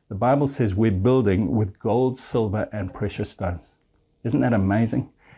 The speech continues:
As you build the church of God, you are building something in heaven, and it will be tested through fire, but what is built for God remains.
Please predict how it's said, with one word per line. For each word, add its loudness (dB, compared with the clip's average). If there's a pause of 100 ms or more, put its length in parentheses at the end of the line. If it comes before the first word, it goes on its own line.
(140)
As 2
you 6
build 2
the 2
church -2
of -2
God, -2 (280)
you 4
are 4
building 4
something 0
in -4
heaven, -4 (720)
and 4
it 2
will 4
be 2
tested 0
through 0
fire, -2
but -4
what 0
is 0
built 0
for -2
God 0
remains. -4